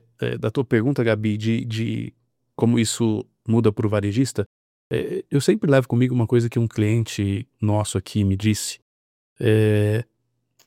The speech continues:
até em épocas de outras coisas, a-, a-, anteriores a isso, sobre marketplaces e tudo mais, em que ele dizia assim, ó, "Eu preciso que a minha marca seja encontrada pelo meu cliente onde quer que ele esteja", né? É,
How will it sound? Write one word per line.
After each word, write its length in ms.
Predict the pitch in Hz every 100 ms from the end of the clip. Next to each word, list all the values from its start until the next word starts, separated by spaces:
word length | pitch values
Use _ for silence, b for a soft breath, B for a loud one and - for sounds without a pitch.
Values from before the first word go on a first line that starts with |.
| _ _
até 400 | 104 - 170 175
em 140 | 117 120
épocas 320 | 131 - 117
de 120 | 107
outras 340 | 135 170 151 -
coisas, 400 | - 104 98 104
a-, 60 |
a-, 240 | - 117 107
anteriores 580 | 113 123 120 123 131
a 60 | 113
isso, 220 | 110 110
sobre 180 | - 107
marketplaces 920 | 110 113 107 - - 101 123 104 - 101
e 60 |
tudo 180 | - 110
mais, 260 | 107 123 - _ _ _ _ _
em 140 | 127 120
que 120 | 151
ele 140 | 147
dizia 220 | 127 135
assim, 220 | 139 - 110
ó, 100 | 104 _ _ _
"Eu 100 | 127
preciso 480 | 143 127 143 139 139
que 120 | -
a 60 | 131
minha 180 | 135
marca 360 | 135 113 127 139
seja 220 | 127 120
encontrada 580 | 127 135 120 113 110 117
pelo 180 | 113 110
meu 140 | 113
cliente 440 | 110 107 110 120 117
onde 260 | 120 117
quer 240 | 113 117 120
que 140 | -
ele 120 | 127
esteja", 540 | 131 - 101 98 95 104 _ -
né? 180 | 110 117 _ _ _ -
É, 560 | 104 101 101 98 104